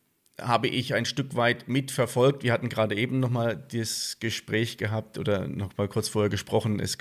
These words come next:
war die Sportlerehrung zweitausendsieben. Da haben wir das erste Mal Kontakt gehabt. Da hattest du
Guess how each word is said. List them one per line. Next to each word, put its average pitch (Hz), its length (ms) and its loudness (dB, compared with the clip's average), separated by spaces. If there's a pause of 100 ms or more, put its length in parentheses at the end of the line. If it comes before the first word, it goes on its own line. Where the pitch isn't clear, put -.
war 101 260 4
die 101 300 0 (380)
Sportlerehrung 123 1300 6
zweitausendsieben. 131 1900 4 (400)
Da 117 100 8
haben 120 120 8
wir 135 80 8
das 131 120 6
erste 131 340 2
Mal 120 320 4
Kontakt 123 600 -2
gehabt. 127 380 2
Da 107 80 0
hattest 104 340 -2
du 107 240 -4